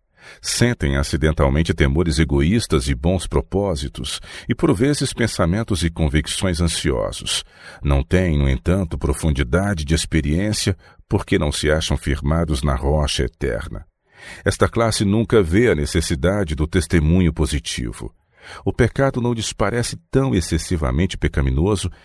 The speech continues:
pela própria razão de não estarem andando na luz como Cristo na luz está. Existe ainda outra classe que tem tido grande luz e convicções especiais, e uma genuína experiência na operação do Espírito de Deus,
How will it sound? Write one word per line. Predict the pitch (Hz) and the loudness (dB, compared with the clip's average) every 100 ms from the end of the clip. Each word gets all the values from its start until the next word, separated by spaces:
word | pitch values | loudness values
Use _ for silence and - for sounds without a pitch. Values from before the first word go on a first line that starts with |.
| - - | -20 -8
pela | - 165 | -4 -2
própria | 110 107 98 | -2 0 0
razão | 90 69 - 87 | 2 2 2 0
de | 82 71 | 0 2
não | 73 85 | 2 2
estarem | 76 - 92 85 80 71 | 0 -2 -2 0 2 2
andando | 65 62 98 98 71 | 0 0 0 0 -2
na | 62 | -2
luz | 65 90 - | -2 -2 -2
como | - 64 | -4 -4
Cristo | - 82 82 76 | -2 -2 -2 -2
na | 71 | 0
luz | 69 69 90 78 | 0 0 -2 -2
está. | 67 - - 55 50 - _ _ - - - 69 | -4 -6 -6 -6 -6 -14 _ _ -20 -20 -10 -4
Existe | 67 76 - | -2 -2 0
ainda | 71 78 101 67 | 2 2 2 2
outra | 71 85 80 73 | 2 2 2 -2
classe | 80 95 113 - 87 | 0 -2 -2 -2 -2
que | - | 0
tem | 82 73 | 0 0
tido | - 82 73 | 0 -2 0
grande | 80 98 95 76 | 0 0 0 0
luz | 64 85 120 80 | 0 0 0 0
e | |
convicções | 76 69 69 71 - 120 98 | 0 -2 -2 -2 -2 -2 0
especiais, | 78 - 76 - 87 73 62 - - - - - - | -2 0 -2 0 0 0 -2 -6 -8 -8 -18 -12 -2
e | 123 | 2
uma | 135 147 | 2 2
genuína | 139 156 101 139 113 | 2 2 2 2 0
experiência | 71 - 92 73 82 127 135 - 62 | 0 -2 -2 0 0 0 -2 -2 -2
na | 57 | -2
operação | 73 76 80 76 - - | -2 2 2 2 0 0
do | 76 | 0
Espírito | - - 143 135 113 | -2 -4 -4 -4 -4
de | 90 | -4
Deus, | - 90 117 - | 0 0 2 -2